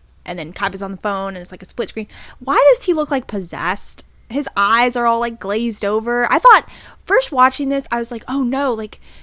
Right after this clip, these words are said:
Kaiba's possessed by some, like, greater evil, and that's why he, like, kidnapped Grandpa or something." But no, he was just, like, being a little butthole or something. Like, what, what is going on with him?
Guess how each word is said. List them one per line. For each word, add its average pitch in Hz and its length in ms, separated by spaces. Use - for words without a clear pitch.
Kaiba's 302 320
possessed 202 640
by 202 100
some, 196 320
like, 180 220
greater 196 520
evil, 175 480
and 185 120
that's 214 240
why 208 120
he, 202 120
like, 180 280
kidnapped 226 520
Grandpa 214 680
or 180 40
something." 175 400
But 415 120
no, 277 280
he 294 100
was 302 160
just, - 240
like, 233 300
being 226 240
a 226 60
little 220 200
butthole 180 480
or 185 60
something. 185 300
Like, - 200
what, 247 300
what 320 220
is 427 120
going 330 200
on 208 260
with 185 140
him? 156 400